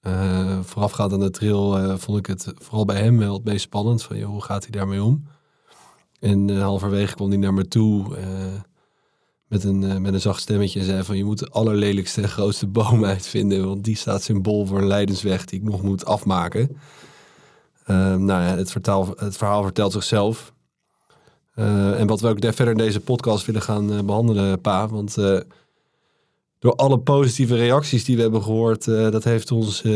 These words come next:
heel veel moed en energie gegeven om, eh, hier vooral ve-, mee verder te gaan.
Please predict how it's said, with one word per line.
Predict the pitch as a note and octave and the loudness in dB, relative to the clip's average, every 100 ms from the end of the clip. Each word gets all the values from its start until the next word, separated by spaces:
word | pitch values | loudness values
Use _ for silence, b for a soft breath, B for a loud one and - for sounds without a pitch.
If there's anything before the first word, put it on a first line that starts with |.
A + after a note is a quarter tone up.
| G#2+ A2 G#2+ | 2 0 -2
heel | B2 B2 A#2 | -2 2 2
veel | A2 | 4
moed | G#2+ B2+ C3 B2+ | 4 4 2 -2
en | A2+ A2 G#2+ | -2 0 2
energie | A2 A2 A#2 | 2 2 2
gegeven | A#2 - A2 G2+ G#2+ | 0 2 2 2 0
om, | G#2 G#2+ | 0 0
eh, | G#2+ | 0
hier | G#2+ G#2+ G#2 G2+ | 0 0 -2 -4
vooral | - A#2 A#2 | -2 2 2
ve-, | G#2 G#2+ | 0 0
mee | G#2+ G#2 | 0 2
verder | A#2+ A#2 | 2 0
te | G#2+ | -2
gaan. | - G2+ C#3+ | -2 0 0